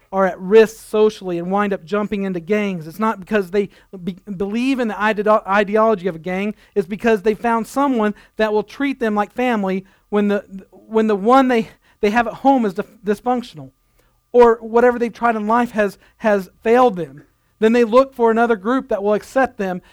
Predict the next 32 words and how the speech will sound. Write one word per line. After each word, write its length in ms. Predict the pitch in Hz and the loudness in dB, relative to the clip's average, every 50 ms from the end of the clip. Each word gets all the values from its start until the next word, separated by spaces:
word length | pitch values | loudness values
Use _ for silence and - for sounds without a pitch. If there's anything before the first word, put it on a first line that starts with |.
| _ _ - | _ _ -4
and 120 | 208 208 | 0 0
they 60 | 220 | 0
can 180 | 214 220 190 165 | 0 -2 -8 -6
join 440 | 170 220 247 247 240 233 226 214 - _ _ | -2 0 2 2 2 0 -2 -4 -8 _ _
whatever 380 | - 196 220 226 233 233 220 226 | -2 2 2 4 4 4 4 2
it 120 | 220 220 | 4 4
is 180 | 233 233 220 180 | 4 4 4 2
that 240 | 208 214 208 202 208 | 0 -2 -2 0 -2
they're 80 | 208 | -4
joining. 540 | 202 175 214 233 240 240 214 165 143 127 - _ _ _ _ _ _ _ _ | -4 -2 -2 0 0 0 -2 -4 -8 -12 -18 _ _ _ _ _ _ _ _
Most 200 | 196 240 294 311 | 0 2 2 0
of 40 | 302 | 0
them 140 | 294 240 202 | -4 -2 0
don't 200 | 247 262 254 220 | 0 -2 -2 0
know 260 | 226 247 277 294 277 | 0 2 4 4 4
all 120 | 233 208 | 4 2
that's 160 | 196 196 - - | 0 -2 -6 -6
going 200 | 180 185 185 180 | -6 -6 -4 -2
on 200 | 180 180 180 180 | -2 -4 -4 -4
when 100 | 180 180 | -6 -8
they 80 | 175 | -8
join. 380 | 160 180 247 254 226 220 226 220 | -4 -2 -2 0 0 0 0 -2
They 100 | 220 196 | -4 -4
just 180 | 226 220 - | -6 -10 -10
join 300 | 170 165 208 214 214 220 | -8 -6 -4 -2 -2 -2
to 80 | 214 208 | -4 -4
be 120 | 180 208 | -6 -6
a 40 | 196 | -6
part 300 | 196 - 208 202 190 185 | -6 -4 -4 -4 -4 -4
of 40 | 170 | -4
that 220 | 185 175 175 - | -4 -4 -6 -6
community. 560 | _ _ 202 214 233 226 180 151 135 127 127 | _ _ -6 -6 -6 -6 -8 -12 -18 -20 -20